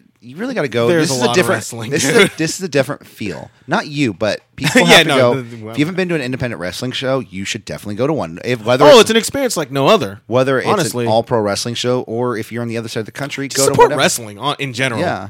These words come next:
Speaker 2: Honestly,
Speaker 1: Oh.
Speaker 2: it's never, it's an overwhelming time, but it, I wouldn't necessarily say it's a bad time.
Speaker 1: Yeah, yeah.
Speaker 2: And I think
Speaker 1: Are you ready for a good time?
Speaker 2: <laughs> Oh my God.
Speaker 1: All right, let's get into N X T, shall we?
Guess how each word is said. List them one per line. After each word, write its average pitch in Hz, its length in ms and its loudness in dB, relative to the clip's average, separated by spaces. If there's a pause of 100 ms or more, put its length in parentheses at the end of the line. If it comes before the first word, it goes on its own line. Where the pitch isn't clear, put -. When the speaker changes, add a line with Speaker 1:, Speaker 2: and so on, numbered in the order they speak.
Speaker 2:
Honestly, 135 520 -4
Speaker 1:
Oh. 127 220 -8
Speaker 2:
it's 156 160 -12
never, 202 300 0 (680)
it's - 80 -20
an 180 80 2
overwhelming 214 520 8
time, 180 260 2
but 160 100 2
it, 156 60 4
I 147 160 4
wouldn't 151 240 2
necessarily 127 440 -4
say 117 140 -6
it's 110 120 -8
a - 40 -6
bad 95 240 -10
time. 95 300 -12 (140)
Speaker 1:
Yeah, - 220 -18 (400)
yeah. 82 200 -18 (180)
Speaker 2:
And 135 140 -4
I 143 40 0
think 165 240 -2
Speaker 1:
Are 98 60 -12 (480)
you 359 160 -8
ready 466 480 -10
for 453 360 -6
a 359 40 -20
good 587 540 -8
time? - 160 -6 (160)
Speaker 2:
<laughs> 605 40 -2 (160)
Oh 185 380 0
my 135 220 -14
God. 98 440 -14
Speaker 1:
All 110 120 0
right, 104 160 0
let's 131 160 -2
get 143 140 0
into - 180 -6
N 117 100 -4
X 110 180 -6
T, 101 160 -8
shall 92 280 -6
we? 107 140 -6